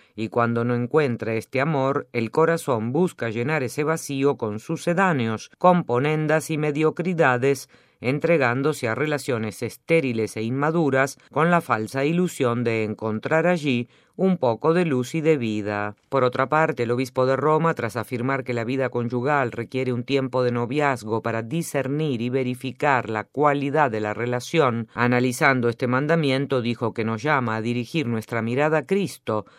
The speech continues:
para que sepamos encontrar en Él la fuente de nuestra fidelidad, de nuestra constancia en las relaciones con los demás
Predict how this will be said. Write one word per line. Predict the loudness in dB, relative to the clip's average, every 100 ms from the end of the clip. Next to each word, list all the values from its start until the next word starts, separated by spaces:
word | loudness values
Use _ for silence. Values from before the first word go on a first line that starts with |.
| _
para | -6 -4 -2
que | -4
sepamos | -4 0 0 0 -4
encontrar | -4 -2 -2 0 -2 0
en | 0 0
Él | 0 0 -4 _ _ _ -4
la | -4
fuente | 4 6 6 4 2
de | 2 0
nuestra | 0 -2 -2
fidelidad, | -2 0 2 2 4 4 4 2 -6 _ _
de | -4 0
nuestra | 0 0 -2 -4
constancia | -2 -4 -4 2 2 2 -2
en | -4
las | -4 -4
relaciones | -4 -4 -4 -4 -4
con | -6
los | -6 -2
demás | 2 4 2 -4